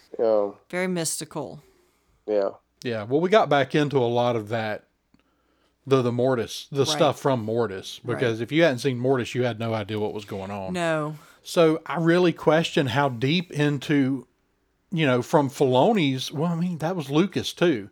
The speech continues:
Speaker 2: Yeah.
Speaker 3: Uh, writing that
Speaker 2: Yeah.
Speaker 3: stuff in Clone Wars. So when you look at that, like,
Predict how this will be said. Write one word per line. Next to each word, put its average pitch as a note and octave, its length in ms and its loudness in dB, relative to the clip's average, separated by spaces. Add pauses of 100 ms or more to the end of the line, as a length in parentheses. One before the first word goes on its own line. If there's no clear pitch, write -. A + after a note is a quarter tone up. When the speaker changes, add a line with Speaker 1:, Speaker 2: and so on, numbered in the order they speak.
(220)
Speaker 2:
Yeah. D3 320 -10 (180)
Speaker 3:
Uh, B2+ 280 -4
writing B2 580 2
that C3 200 2
Speaker 2:
Yeah. F#3 80 2
Speaker 3:
stuff C3+ 220 2
in B2 100 -4
Clone E3+ 300 2
Wars. A2 340 -2
So B2 400 0 (200)
when D#3+ 180 0
you C#3 120 0
look F3 220 2
at C#3 140 2
that, D#3+ 340 2
like, C#3+ 400 -4